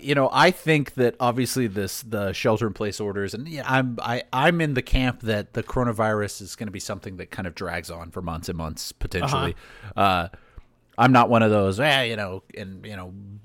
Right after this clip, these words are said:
Speaker 1: by July everything will be back to normal," something like that. I think it's gonna drag on. So I'm curious to see the, just exactly how much I lose my mind between now and then, and the, the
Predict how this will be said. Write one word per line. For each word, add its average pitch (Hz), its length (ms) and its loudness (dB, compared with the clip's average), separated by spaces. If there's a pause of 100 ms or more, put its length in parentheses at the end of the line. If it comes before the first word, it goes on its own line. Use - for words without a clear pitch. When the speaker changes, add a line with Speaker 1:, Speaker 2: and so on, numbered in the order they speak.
Speaker 1:
by 107 160 -4
July 101 380 -6
everything 95 260 -10
will 92 80 -10
be 98 100 -10
back 90 220 -6
to 92 80 -14
normal," 87 220 -6
something - 180 -10
like 87 80 -8
that. 95 120 -4
I 170 120 6
think 156 120 0
it's 127 120 -8
gonna 107 120 -2
drag 95 220 -2
on. 92 140 -6
So - 120 0
I'm 127 80 0
curious 123 380 0
to - 80 -8
see 107 240 -6
the, 101 500 -4 (140)
just 104 260 -8
exactly 92 500 -8
how 92 200 -2
much 90 240 -6
I 95 120 -4
lose 90 280 -6
my 90 140 -2
mind 82 260 -2
between 117 260 2
now 120 160 2
and 120 80 2
then, 120 160 2
and 90 180 -2
the, 107 200 -6
the 95 380 -8